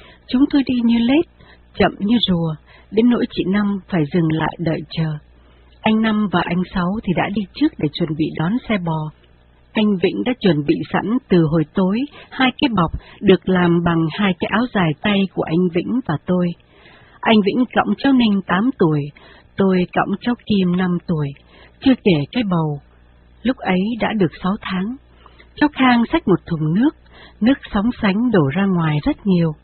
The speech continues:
Cháu Trang thì xách hai chai nước. Anh Vĩnh đeo một giỏ đựng gạo và cá khô, tay xách một giỏ. Tôi vừa xách một giỏ, vừa cõng một cháu,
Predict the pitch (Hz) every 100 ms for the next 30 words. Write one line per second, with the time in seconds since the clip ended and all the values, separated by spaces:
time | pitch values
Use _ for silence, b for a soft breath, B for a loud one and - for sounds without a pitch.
0 | b b b b b 202 214 - 208 190
1 | 180 180 170 147 - 285 - 202 - 196
2 | 185 247 - _ b b b b b 214
3 | 196 190 254 254 233 214 190 147 - 147
4 | 143 - 160 165 147 165 156 - 208 -
5 | 202 180 170 _ b b b - 202 175
6 | - 294 190 170 - 165 151 151 b b
7 | b b b - 277 220 208 180 170 320
8 | - 190 - 196 160 147 - b b 180
9 | 190 175 - - 233 247 175 - 165 185